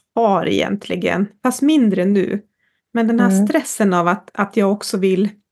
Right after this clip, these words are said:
Speaker 1: vara med och dokumentera på något sätt. Att, och att jag måste kunna så mycket och jag måste föra det vidare till kommande generation. Eh, nu råkar jag vara den sista generationen <laughs> i mitt familjeled, så att,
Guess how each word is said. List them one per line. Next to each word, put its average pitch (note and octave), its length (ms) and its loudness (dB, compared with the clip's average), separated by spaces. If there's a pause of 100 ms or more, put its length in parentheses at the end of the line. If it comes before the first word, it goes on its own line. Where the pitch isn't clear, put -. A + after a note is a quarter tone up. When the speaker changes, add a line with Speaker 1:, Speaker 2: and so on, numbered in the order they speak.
(160)
Speaker 1:
vara G3+ 300 0
med G3 420 2
och F3+ 100 -4
dokumentera F#3 880 -2
på - 160 -6
något F3 200 -4
sätt. - 280 -4 (960)
Att, F3+ 260 0 (320)
och G#3 80 4
att G#3 120 0
jag G3+ 100 2
måste G3+ 240 0
kunna A#3+ 460 0
så G3+ 140 -4
mycket - 340 -6
och F#3 80 0
jag F3+ 100 2
måste F#3 200 -2
föra F3+ 400 0
det F3 120 0
vidare F3+ 540 0
till G#3 200 -8
kommande F3+ 460 -2
generation. F#3 680 -2 (420)
Eh, G3 100 -2
nu G3 180 4
råkar G3 240 -2
jag F#3+ 80 0
vara F#3+ 100 -4
den F#3+ 100 0
sista F#3+ 420 -6
generationen F#3 800 -2
<laughs> - 0 -
i C4 280 2
mitt G3+ 400 -2
familjeled, F#3+ 800 -4
så G3+ 80 -10
att, - 200 -12